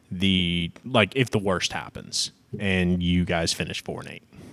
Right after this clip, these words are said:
That would be, if you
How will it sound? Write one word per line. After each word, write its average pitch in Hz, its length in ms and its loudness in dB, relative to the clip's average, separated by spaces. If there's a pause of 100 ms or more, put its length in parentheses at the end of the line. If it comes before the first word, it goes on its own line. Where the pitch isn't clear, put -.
(920)
That 90 320 2
would 87 220 0
be, 82 440 -2
if 98 240 -2
you 95 460 6